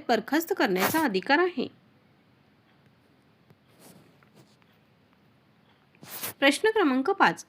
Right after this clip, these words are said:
ग्रामपंचायतीच्या ग्रामसेवकांची नेमणूक कोणाद्वारे केली जाते? योग्य पर्याय आहे चार,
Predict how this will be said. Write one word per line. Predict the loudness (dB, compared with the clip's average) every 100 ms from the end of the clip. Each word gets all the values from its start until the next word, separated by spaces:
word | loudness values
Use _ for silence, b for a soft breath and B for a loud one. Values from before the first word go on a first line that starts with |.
| 2
ग्रामपंचायतीच्या | 4 6 4 2 2 0 -4 -4 -4
ग्रामसेवकांची | 0 0 0 0 -2 0 -6 0 0
नेमणूक | 2 0 -4 -4
कोणाद्वारे | -4 0 0 0 -2 -2
केली | -2 -2 -2
जाते? | -2 -2 -4 -10 _ -20 -20 _ _ -20 _ _ _ _ _ _ _ _ _ _ _ _ _ _ _ _ _ _
योग्य | -2 -2 -2 0
पर्याय | 2 2 0
आहे | -2 0 0 -2 _ _
चार, | -4